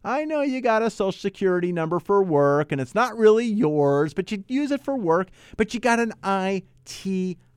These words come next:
I N number, a taxpayer identification number. You file tax returns with that,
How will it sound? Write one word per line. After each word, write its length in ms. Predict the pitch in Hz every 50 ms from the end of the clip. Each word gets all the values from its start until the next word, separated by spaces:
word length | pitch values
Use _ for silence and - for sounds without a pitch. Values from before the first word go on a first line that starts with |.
| _ -
I 420 | 156 165 165 156 151 151 156 151 - _ _ _ _ - -
N 220 | 175 185 190 180
number, 340 | 175 170 160 135 123 98 - _ _ - - -
a 100 | 165 156
taxpayer 640 | - - 233 262 285 - - - - 220 208 202
identification 800 | 180 170 147 165 147 - 117 - 104 - - 185 214 202 - - 208
number. 200 | 196 185 180 185
You 140 | 170 127 113
file 300 | - 160 160 185 196 185
tax 340 | - - 160 165 - -
returns 340 | - 165 - 170 165 160 -
with 180 | 139 123 123 -
that, 260 | - 139 147 143 -